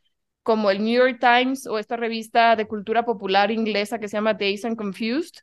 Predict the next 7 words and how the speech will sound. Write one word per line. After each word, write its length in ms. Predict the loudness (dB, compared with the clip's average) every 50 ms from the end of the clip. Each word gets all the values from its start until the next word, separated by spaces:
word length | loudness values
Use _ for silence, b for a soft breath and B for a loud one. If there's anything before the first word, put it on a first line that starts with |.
| b b b b b b
lo 160 | -4 -2 0
sacaron 380 | 2 2 4 4 4 4 4 2
como 300 | 2 2 2 0 0 0
parte 560 | 0 2 2 2 0 0 2 2 2 2 2 0
de 120 | -4 -4 -2
las 220 | -2 -2 -4 -4
tendencias 840 | -6 -6 -4 0 0 0 0 0 0 0 0 0 0 -2 -4 -12